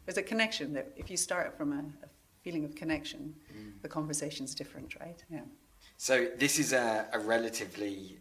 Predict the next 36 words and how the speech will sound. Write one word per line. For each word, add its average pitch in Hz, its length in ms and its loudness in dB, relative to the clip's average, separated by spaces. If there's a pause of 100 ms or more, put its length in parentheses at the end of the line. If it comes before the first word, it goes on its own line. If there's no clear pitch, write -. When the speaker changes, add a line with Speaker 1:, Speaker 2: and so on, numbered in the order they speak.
(160)
Speaker 2:
kind 104 180 -4
of 92 60 -12 (100)
new 104 220 -6
part 104 400 -2
to 101 100 -10
the, 101 240 0 (140)
to 101 100 -12
the 104 80 -8
journey, 113 360 -4
isn't 113 180 -4
it? 98 200 -4
I, 101 100 -4
I, - 40 -6 (240)
Speaker 1:
Yeah. 202 120 6
Speaker 2:
I - 20 0
think 113 260 -6
that, 104 300 -6 (600)
um, 101 360 -2
I'd 104 100 -8
be 107 60 -8
really 110 280 -4
interested - 480 -10
to 101 120 -10
know 92 200 -4 (1160)
what 101 280 0
you're 101 120 -6
doing 98 300 -10
now, 104 260 -8 (260)
what 117 140 -4
you 107 80 -6
wanna 107 100 -6
be 104 80 -8
doing 107 140 -2
in 104 60 -4
the 101 40 -10 (140)
future. 120 260 -4